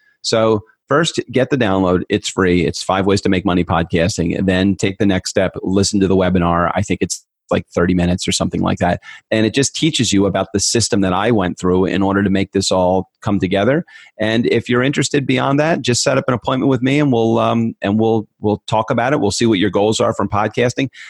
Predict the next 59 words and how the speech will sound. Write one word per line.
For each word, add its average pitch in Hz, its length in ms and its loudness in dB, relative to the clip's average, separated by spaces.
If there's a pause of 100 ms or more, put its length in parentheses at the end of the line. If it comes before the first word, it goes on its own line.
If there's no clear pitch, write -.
Some 190 220 0
people 214 240 0
aren't 185 160 0
doing 147 200 2
it 143 120 0
to 104 60 0
make 101 180 0
money. 104 260 2
Some 143 180 -2
people 135 260 0
are 113 100 2
doing 113 200 2
it 110 160 -2
to 104 160 0
build 104 280 0
influence 117 420 0
or 101 40 -2
build 101 200 0
a 98 60 2
community, 123 440 2
which 104 220 2
ultimately 117 840 0 (380)
will 101 100 2
help 104 280 0
them 98 120 0
make 95 220 0
money 90 300 2
if 85 180 -2
they 85 120 0
choose 87 360 -2
to. 113 240 0 (280)
But 127 240 0
the 113 180 0
short 165 340 0
track 95 480 -2
of 92 140 -2
this 92 320 2
is 92 380 0 (120)
get 113 180 0
on 151 140 2
a 127 40 -2
path 110 340 -2
to 101 80 -2
make 92 200 0
money 95 220 2
from 90 180 -2
this 87 220 0
if 85 100 -4
that's 90 180 -2
what 92 160 -2
you 90 80 -2
wanna 90 180 0
do 90 180 2
and 90 100 0
do 87 140 2
it 87 100 -2
properly. 107 540 0
And 95 120 2
we, 95 80 2